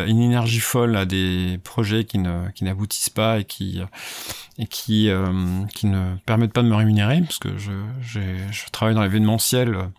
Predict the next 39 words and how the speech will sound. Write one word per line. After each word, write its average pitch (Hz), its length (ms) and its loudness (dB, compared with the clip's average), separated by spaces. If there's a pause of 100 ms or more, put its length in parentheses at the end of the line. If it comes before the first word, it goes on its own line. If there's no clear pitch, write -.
(220)
C'est 110 60 0
un 107 40 4
métier 107 260 2
que 120 40 2
j'avais 117 140 4
choisi, 131 420 2 (500)
me, 110 560 4 (520)
parce - 240 -2
que 127 180 2
c'est - 380 -2
un, 101 300 2 (1900)
c'est - 140 -2
un 117 100 6
bon 123 200 4
compromis, 143 720 4
euh, 110 300 4
en 104 180 2
termes 123 280 2
de 107 100 2
plaisir 135 640 2
de 107 80 0
travail 117 560 2
et, 101 300 0
euh, 85 280 -2 (540)
de 113 120 4
gain 127 420 4
et, 104 220 2
euh, 92 920 -4
et 104 40 -4
de 107 120 -4
temps, 123 500 2
euh, 92 240 0
à, 101 180 -6
à 98 40 0
y 101 80 0
consacrer, 98 540 -2
puisque - 200 -6
moi, 95 200 0
je, - 340 -8